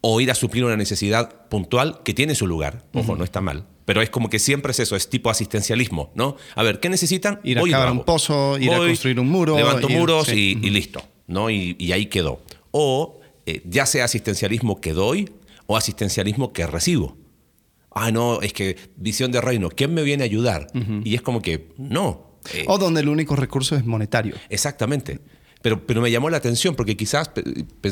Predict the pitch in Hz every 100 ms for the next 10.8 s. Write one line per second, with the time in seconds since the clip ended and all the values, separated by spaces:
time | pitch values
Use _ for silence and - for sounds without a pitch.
0 | 92 - 139 131 110 98 - - - 110
1 | 110 92 101 101 87 - 110 101 90 104
2 | 95 113 110 87 87 85 101 98 101 85
3 | 76 73 - - - - 87 98 107 -
4 | - 143 - - - - 120 131 135 104
5 | 101 95 120 120 127 135 95 95 107 113
6 | 92 107 101 - _ _ - - - 82
7 | 92 82 120 113 98 92 110 104 98 139
8 | 98 104 - - 80 78 113 - - _
9 | _ _ _ _ - 113 120 127 135 104
10 | 90 - 95 101 92 123 113